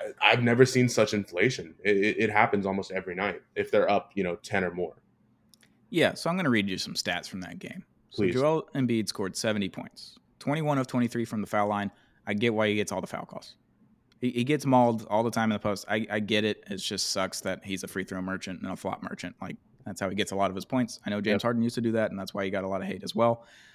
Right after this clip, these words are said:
Speaker 2: Um, twenty-one of twenty-three from the free throw line. The stat that stuck out to me, there was two, really. One of two from the three-point. He scored seventy with scoring one three-point.
Speaker 1: Wow. <laughs> Wow.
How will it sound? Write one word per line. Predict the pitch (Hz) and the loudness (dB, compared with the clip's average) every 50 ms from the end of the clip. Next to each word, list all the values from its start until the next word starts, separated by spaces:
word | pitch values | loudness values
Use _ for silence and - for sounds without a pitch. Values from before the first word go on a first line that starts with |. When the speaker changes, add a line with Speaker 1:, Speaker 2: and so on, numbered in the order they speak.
| - _ _ _ - | -20 _ _ _ -4
Speaker 2:
Um, | 113 110 107 104 101 95 92 90 - - | 0 2 2 2 2 0 -2 -4 -6 -6
twenty-one | - - 160 175 175 175 156 | -2 0 2 2 4 4 2
of | 127 | 2
twenty-three | - 160 143 135 - 139 127 | 2 2 0 2 2 0 0
from | - 127 117 | 2 2 0
the | 110 | 2
free | - 117 107 | 0 -2 0
throw | - 107 101 | 0 -2 -2
line. | 98 98 98 95 95 95 _ _ _ _ _ _ _ - - _ _ _ _ _ _ _ _ _ | 0 -2 -2 -4 -6 -8 _ _ _ _ _ _ _ -20 -20 _ _ _ _ _ _ _ _ _
The | - 120 | -2 -2
stat | - - 208 - - | 0 2 2 2 4
that | - 147 117 - | 4 0 0 0
stuck | - - 120 104 - | -2 -2 -2 -2 0
out | 107 92 92 | -2 -2 -2
to | - 90 | -4 -4
me, | 95 107 113 113 107 113 _ _ - | -2 0 0 -2 -2 -6 _ _ -8
there | - 110 | -6 -6
was | 104 - | -4 -4
two, | - 104 92 - | -2 -4 -2 -2
really. | - 82 - - - 127 _ _ _ _ _ _ _ _ _ - | -4 -6 -6 -8 -10 -12 _ _ _ _ _ _ _ _ _ -2
One | 117 139 180 | 2 2 2
of | 208 175 | 2 0
two | - - 160 151 | 0 2 2 2
from | 131 - 117 107 | 2 2 0 -2
the | 95 | 0
three-point. | - 110 95 - - - - _ _ _ _ - - _ _ - _ _ _ _ - | -2 -2 -2 -4 -6 -10 -12 _ _ _ _ -20 -20 _ _ -20 _ _ _ _ -8
He | - 127 | -6 -6
scored | 123 - 165 147 135 | -2 0 0 0 2
seventy | - - 156 143 123 110 101 | 4 4 4 4 4 2 0
with | 95 - 101 92 | 0 -2 -4 -4
scoring | - - 110 104 98 92 92 | -4 -4 -4 -4 -4 -4 -2
one | 101 117 117 110 | -2 0 0 0
three-point. | - 117 101 92 - - - _ _ _ _ _ _ _ _ _ _ _ _ _ _ _ _ _ _ _ _ _ _ _ _ - | 0 -2 -4 -4 -6 -12 -14 _ _ _ _ _ _ _ _ _ _ _ _ _ _ _ _ _ _ _ _ _ _ _ _ -12
Speaker 1:
Wow. | 107 95 90 90 92 92 101 - _ | -8 -6 -6 -6 -4 -6 -6 -8 _
<laughs> | _ _ _ - | _ _ _ 2
Wow. | 131 135 127 170 156 156 - 170 180 | 4 8 10 10 10 10 8 6 8